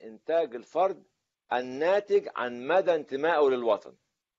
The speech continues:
ولا يوجد انتماء للوطن إلا لما تكون فيه حرية ومساحة حرية للعمل المدني المجتمعي.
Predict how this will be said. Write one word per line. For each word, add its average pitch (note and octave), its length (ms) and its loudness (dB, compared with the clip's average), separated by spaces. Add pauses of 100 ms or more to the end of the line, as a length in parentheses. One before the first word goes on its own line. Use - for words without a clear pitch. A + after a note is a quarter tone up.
(420)
ولا B2 180 4
يوجد F3 300 4
انتماء D#3+ 380 0
للوطن F#3+ 420 2
إلا C3+ 340 -6
لما C3+ 140 -4
تكون F3 260 -8
فيه E3 180 -4
حرية F3 800 0 (760)
ومساحة C#3+ 500 0
حرية E3+ 600 0
للعمل C#3 580 -4
المدني C3+ 480 -4
المجتمعي. C3+ 600 -2